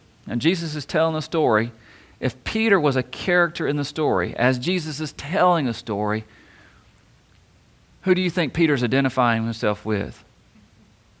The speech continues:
The guy that owed a lot or the guy that owed a little? I think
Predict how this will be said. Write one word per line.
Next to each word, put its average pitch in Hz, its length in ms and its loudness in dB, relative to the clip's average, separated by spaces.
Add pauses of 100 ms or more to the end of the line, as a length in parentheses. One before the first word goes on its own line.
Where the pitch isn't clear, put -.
(540)
The 113 100 -4
guy 131 180 8
that 131 80 6
owed 131 120 6
a 113 40 4
lot 139 300 8
or 117 100 4
the 117 60 2
guy 123 180 4
that 110 80 0
owed 113 120 0
a 110 60 2
little? 101 320 0 (3250)
I - 120 2
think 214 340 2